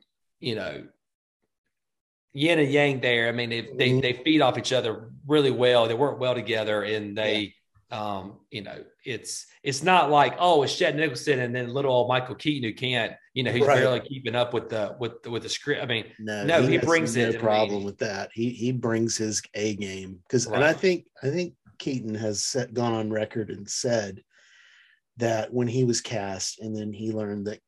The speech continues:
Speaker 2: Nicholson was cast, he, he knew he had to bring his A game. Like, he came ready to play, and it shows.
Speaker 1: Yeah.
Speaker 2: And, um, you know, I think there, there's so much about this,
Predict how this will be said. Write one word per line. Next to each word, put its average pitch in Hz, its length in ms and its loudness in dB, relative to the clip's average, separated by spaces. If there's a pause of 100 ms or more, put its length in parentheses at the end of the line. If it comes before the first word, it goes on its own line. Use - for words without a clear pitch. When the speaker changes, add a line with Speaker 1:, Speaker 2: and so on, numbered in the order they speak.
Speaker 2:
Nicholson 117 500 -4
was 101 160 -4
cast, 98 560 -8
he, 139 380 -4
he 143 280 -6
knew 113 360 2
he 101 140 -6
had 98 160 -6
to 90 40 -16
bring 98 380 -8
his 101 180 -8
A 98 220 -10
game. 90 340 -16
Like, 101 220 -14
he 147 160 -6
came 107 500 -4
ready 101 300 -6
to 95 100 -14
play, 92 540 -12 (180)
and 101 220 -10
it 127 160 -6
shows. 101 560 -2 (440)
Speaker 1:
Yeah. 143 140 -4 (260)
Speaker 2:
And, 117 400 0
um, 104 520 -6 (640)
you 120 160 0
know, 117 180 0
I 110 120 0
think 127 520 2 (2000)
there, 127 200 2
there's 131 240 6
so 160 180 2
much 131 220 4
about 107 320 -2
this, 104 240 -2